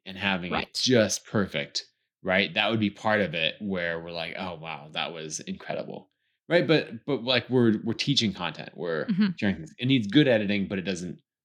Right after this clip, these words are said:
Speaker 1: like, that's not what makes or break the, breaks the video. And so outsourcing that,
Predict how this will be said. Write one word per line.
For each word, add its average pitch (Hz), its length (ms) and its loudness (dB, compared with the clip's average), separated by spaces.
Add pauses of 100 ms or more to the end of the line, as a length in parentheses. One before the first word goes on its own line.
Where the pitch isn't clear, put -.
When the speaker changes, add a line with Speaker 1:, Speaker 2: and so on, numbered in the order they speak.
Speaker 1:
like, - 120 -12
that's 107 180 0
not 220 140 -2
what - 140 -10
makes 82 220 -4
or - 60 -10
break - 220 -10
the, - 80 -18 (100)
breaks - 240 -8
the - 80 -10
video. - 280 -8
And - 100 -12
so - 80 -8
outsourcing - 580 -4
that, - 220 -12